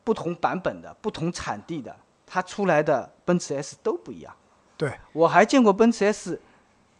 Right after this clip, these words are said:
Speaker 1: 呃，二二幺，W二二幺底盘的奔驰 S，小天窗的，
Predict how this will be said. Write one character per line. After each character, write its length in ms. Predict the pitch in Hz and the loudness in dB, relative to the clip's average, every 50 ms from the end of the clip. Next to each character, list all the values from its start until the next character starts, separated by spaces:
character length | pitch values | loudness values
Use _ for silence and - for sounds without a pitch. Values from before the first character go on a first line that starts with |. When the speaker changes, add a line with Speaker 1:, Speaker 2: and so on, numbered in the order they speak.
| _ _ _ _ | _ _ _ _
Speaker 1:
呃， 420 | - - 127 123 120 117 113 - - | -10 -8 -6 -6 -6 -6 -8 -8 -8
二 180 | - - 190 190 | 2 8 8 10
二 220 | 190 190 175 165 | 10 10 8 6
幺 160 | 170 180 185 196 | 6 2 0 0
，W 340 | - 143 143 165 180 180 | 0 -2 -2 -2 0 2
二 120 | 180 175 165 | 2 4 4
二 60 | 160 | 2
幺 140 | 170 170 180 | 2 -2 -4
底 160 | 175 135 113 | -4 -8 -14
盘 160 | - 117 117 | -14 -12 -12
的 80 | 127 135 | -12 -10
奔 180 | 131 - 156 | -10 -10 -10
驰 140 | 156 - - 123 139 | -10 -10 -12 -12 -12
S， 180 | - - - - _ _ _ _ | -12 -16 -20 -20 _ _ _ _
小 400 | - - - - 131 98 101 110 | -16 -8 -2 0 0 0 -2 -8
天 300 | - - - 208 311 349 | -10 -8 -8 -8 -8 -8
窗 260 | - - 117 107 95 | -10 -10 -12 -12 -12
的， 100 | - - | -14 -18